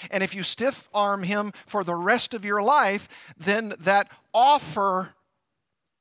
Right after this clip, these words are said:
of peace with you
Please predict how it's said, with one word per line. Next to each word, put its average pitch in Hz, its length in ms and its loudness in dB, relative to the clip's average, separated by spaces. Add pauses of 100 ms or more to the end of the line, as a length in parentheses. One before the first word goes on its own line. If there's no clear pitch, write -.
(840)
of 160 260 -2
peace - 460 -6
with 160 220 -12
you 151 360 -10